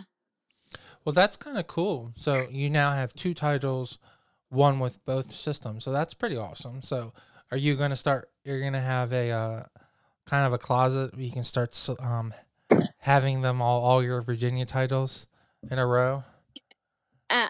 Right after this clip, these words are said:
Speaker 2: I'm, I'm, I'm working on that. Well, I
Speaker 1: Do you,
Speaker 2: have this
Speaker 1: do you, do you, um, I guess,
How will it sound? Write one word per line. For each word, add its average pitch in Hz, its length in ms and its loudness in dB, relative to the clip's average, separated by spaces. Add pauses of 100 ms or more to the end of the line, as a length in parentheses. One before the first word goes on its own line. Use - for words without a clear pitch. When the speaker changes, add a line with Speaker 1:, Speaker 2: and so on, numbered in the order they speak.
Speaker 2:
I'm, 233 340 -4
I'm, 233 320 -8
I'm 247 160 -4
working 220 360 -6
on 98 160 -10
that. 123 180 -4 (160)
Well, 196 240 -14 (180)
I 185 60 -6
Speaker 1:
Do 160 80 0
you, 175 60 6
Speaker 2:
have 160 120 2
this - 260 -20 (480)
Speaker 1:
do 151 100 -6
you, 143 200 -4
do 147 220 -14
you, 139 340 -6 (100)
um, 123 400 -6 (2250)
I 151 120 -4
guess, 147 360 -2